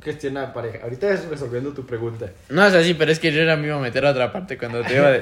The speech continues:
Speaker 2: te iba a decir, de hecho, ¿cuánto sabes cuando inicias con el pie
Speaker 1: Ah, bueno,
Speaker 2: derecho, güey?
Speaker 1: sí, está bien, está
Speaker 2: Pero
Speaker 1: bien.
Speaker 2: no, no quiero que me respondas eso.
Speaker 1: Solo es cuando se lo planteas a esta persona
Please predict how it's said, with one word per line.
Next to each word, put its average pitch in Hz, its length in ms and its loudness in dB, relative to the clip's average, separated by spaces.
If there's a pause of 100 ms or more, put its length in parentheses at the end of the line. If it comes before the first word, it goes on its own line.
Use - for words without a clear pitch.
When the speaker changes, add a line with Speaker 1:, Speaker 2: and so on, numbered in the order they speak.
Speaker 2:
te 170 80 4
iba 214 120 12
a 220 40 8
decir, 170 320 4
de 175 100 4
hecho, 165 200 -2
¿cuánto 247 260 -2
sabes 233 240 2
cuando 165 220 -2
inicias 170 340 -2
con 127 120 -6
el 117 100 -8
pie 147 140 0
Speaker 1:
Ah, - 20 6
bueno, 151 100 6
Speaker 2:
derecho, 139 260 0
güey? 113 100 -8
Speaker 1:
sí, 143 100 -4
está 135 240 -4
bien, 127 220 -6
está - 160 -10
Speaker 2:
Pero 160 140 10
Speaker 1:
bien. 160 100 6
Speaker 2:
no, 151 280 6
no 160 160 2
quiero 175 200 2
que 165 80 -2
me 143 100 0
respondas 131 440 -6
eso. 120 220 -12
Speaker 1:
Solo 180 220 4
es 240 80 4
cuando 151 300 -2
se 151 100 -4
lo 127 200 0
planteas 294 360 -6
a 381 60 -4
esta 339 200 -8
persona 208 380 -6